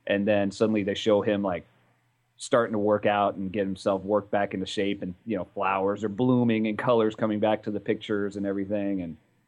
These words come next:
you know, I, I, I, I'm kinda keep that, my mind keeps going back to that commercial as to how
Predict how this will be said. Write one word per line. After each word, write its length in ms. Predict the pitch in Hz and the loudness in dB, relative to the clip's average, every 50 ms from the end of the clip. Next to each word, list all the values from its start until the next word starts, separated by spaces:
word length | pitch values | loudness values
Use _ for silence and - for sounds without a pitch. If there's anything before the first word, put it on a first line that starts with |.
| _ _ - | _ _ -4
you 100 | 113 107 | -2 -2
know, 280 | 101 95 90 90 - - | 0 -2 -4 -4 -4 -4
I, 60 | 107 110 - - | -4 -4 -4 -4
I, 100 | 85 - - | -6 -4 -2
I, 160 | - 117 107 104 98 _ _ _ _ _ _ _ - | 0 0 0 0 -4 _ _ _ _ _ _ _ -4
I'm 140 | 110 117 113 | -2 -2 -2
kinda 400 | - - 143 151 165 160 123 101 95 - _ _ _ - | 0 0 2 4 4 4 2 2 -2 -12 _ _ _ -10
keep 280 | - 151 147 - - 120 | -6 -4 -4 -4 0 0
that, 180 | 131 123 - | 0 0 2
my 140 | 135 123 123 | 0 2 2
mind 280 | 123 135 156 175 175 - | 4 4 4 2 0 0
keeps 180 | - 127 - | -4 -6 -2
going 200 | - 127 123 117 | 0 0 2 2
back 200 | 113 110 110 110 | 2 2 0 0
to 60 | - 107 | 0 -2
that 160 | 101 98 - | -2 -2 -2
commercial 440 | - 98 98 101 107 - - 87 87 | -4 -4 -2 -2 -2 -2 -4 -6 -6
as 80 | 87 - | -6 -6
to 100 | 90 82 | -8 -6
how 400 | - 98 98 98 92 92 87 87 | -4 -2 -2 0 0 0 -2 -4